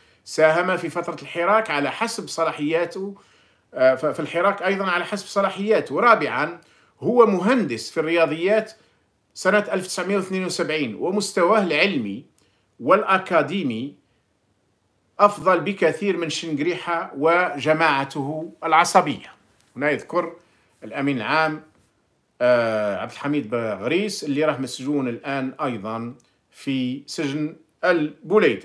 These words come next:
وقد تعرض العميد غريس إلى تعذيب هائل في مركز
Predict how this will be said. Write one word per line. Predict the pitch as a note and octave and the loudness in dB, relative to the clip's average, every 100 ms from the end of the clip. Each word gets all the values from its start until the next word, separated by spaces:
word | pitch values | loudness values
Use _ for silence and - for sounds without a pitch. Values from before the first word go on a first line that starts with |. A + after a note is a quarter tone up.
| - | -14
وقد | - B2 | -10 -4
تعرض | B2 C3+ C#3 | 0 0 0
العميد | A#2 A2 C#3 C3 F#2+ - | -4 -4 -4 -4 -8 -8
غريس | B2 E3+ E3 - | -6 -4 -6 -8
إلى | C3 C3 B2 | -6 -4 -4
تعذيب | C3 F#2 F#2+ D3+ F3 - - | -6 -8 -6 -6 -6 -8 -16
هائل | A2 F#3+ E3+ - G#2 F#3 - _ _ - - _ _ _ _ _ _ _ _ _ | 0 2 2 -2 -10 -12 -16 _ _ -20 -20 _ _ _ _ _ _ _ _ _
في | - F#3+ F3 | 0 2 6
مركز | E3 D#3 D#3+ C#3+ - - | 4 6 2 2 -2 -10